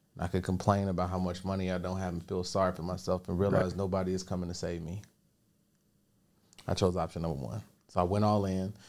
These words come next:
Speaker 1: I got on the phones. I started running ads. I started figuring it out. It was painful. It was brutal, but I figured it out. And I remember I was on the phone. I start, I started, I was like, "Oh, I have a skill set of selling funnels, so I'm gonna sell funnels. So that's what I'm gonna do first." So I would, I had an ad.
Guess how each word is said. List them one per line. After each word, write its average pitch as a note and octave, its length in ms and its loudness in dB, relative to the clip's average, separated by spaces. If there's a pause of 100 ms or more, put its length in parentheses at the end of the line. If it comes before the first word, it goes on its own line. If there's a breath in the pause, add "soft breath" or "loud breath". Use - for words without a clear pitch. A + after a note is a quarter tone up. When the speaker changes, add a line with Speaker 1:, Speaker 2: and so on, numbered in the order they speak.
(160 soft breath)
Speaker 1:
I - 80 -6
got F#2 160 4
on G2+ 120 2
the G#2 80 0
phones. F#2 460 -2 (200 loud breath)
I - 80 -2
started G2 280 6
running G2 300 0
ads. F#2 300 0
I F2+ 60 -8
started G2 340 2
figuring G2+ 300 0
it F#2+ 100 0
out. F2+ 180 2
It F2 60 0
was E2+ 120 -2
painful. G#2+ 440 2
It G2 40 2
was F#2 100 0
brutal, G#2+ 360 4
but E2+ 140 -2
I D#2+ 80 0
figured G#2 320 0
it A#2 100 4
out. F#2 280 2 (500)
And F#2+ 140 6
I G2 80 10
remember G#2+ 240 8
I G2+ 60 8
was G2 120 4
on A2 80 6
the B2 80 6
phone. G2 320 4
I F#2 60 2
start, A#2+ 400 6
I F#2+ 80 4
started, A2+ 340 4
I G2 80 2
was G#2+ 100 6
like, A2+ 100 2
"Oh, B2 40 6
I C#3 60 4
have D3+ 160 4
a C3 40 6
skill C3+ 220 4
set B2+ 140 4
of A2+ 40 4
selling A#2 240 4
funnels, F3+ 300 10
so C3+ 60 8
I'm B2+ 80 8
gonna B2+ 80 8
sell B2 220 8
funnels. B2 680 8 (680)
So A2 100 0
that's G#2+ 120 4
what C3 80 8
I'm B2+ 40 6
gonna D3+ 100 10
do D4+ 120 12
first." A2 520 6
So - 80 2
I G#2 60 8
would, G2+ 200 2 (140)
I G#2 120 8
had A2+ 160 10
an G#2+ 160 4
ad. A#2 400 10